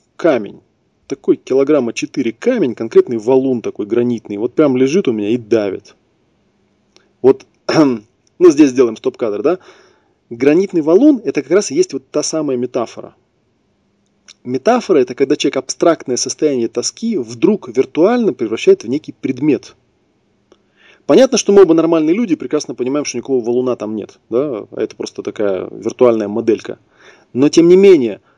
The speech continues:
на уровне картинки, на уровне ощущения в теле, на уровне эмоций и даже иногда на уровне мысли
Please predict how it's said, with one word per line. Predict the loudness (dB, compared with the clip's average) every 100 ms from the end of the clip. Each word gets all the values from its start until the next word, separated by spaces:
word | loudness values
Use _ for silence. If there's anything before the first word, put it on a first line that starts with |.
| _ _ -10
на | 2
уровне | 4 4 2
картинки, | 0 -4 -6 -6 -4 -6 -6 _ _ _ _ -12
на | -4
уровне | 0 2
ощущения | 2 0 2 4 4 0
в |
теле, | -4 -8 -6 -6 -10 _ _ _ -8
на | -4
уровне | 0 0 2 2
эмоций | 4 2 0 0 0 0 _ -12
и | -2
даже | 2 4 2
иногда | 2 2
на | 2
уровне | 2 0 0
мысли | 0 4 4 2 -4 -6